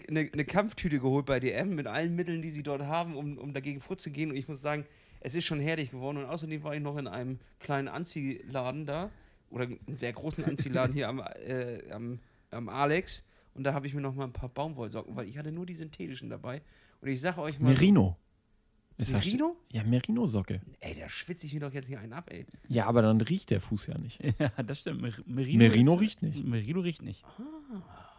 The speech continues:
Speaker 2: Das, also ich dachte hier, du als, als alter Atlas-Mountainbiker müsstest das doch wissen hier.
Speaker 1: Das war eine richtige Katastrophe. Da war ja auch Merino, aber da,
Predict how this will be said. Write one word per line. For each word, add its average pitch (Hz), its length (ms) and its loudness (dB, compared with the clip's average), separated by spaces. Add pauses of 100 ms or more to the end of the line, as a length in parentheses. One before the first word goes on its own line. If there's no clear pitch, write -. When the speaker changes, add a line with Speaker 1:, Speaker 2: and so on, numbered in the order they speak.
(220)
Speaker 2:
Das, 120 360 -2
also 113 120 2
ich 113 140 2
dachte 117 280 2
hier, 113 180 4
du 110 320 4
als, - 340 0
als 113 200 -2
alter 107 320 2
Atlas-Mountainbiker 110 1900 2
müsstest 107 400 0
das 104 140 0
doch 98 160 2
wissen 139 220 2
hier. 98 200 4
Speaker 1:
Das - 200 -8
war 131 100 -6
eine 110 140 -10
richtige 143 320 -12
Katastrophe. - 440 -16
Da 117 120 -10
war 120 80 -8
ja 95 80 -10
auch - 160 -10
Merino, 120 420 -8
aber 113 200 -6
da, 117 180 -6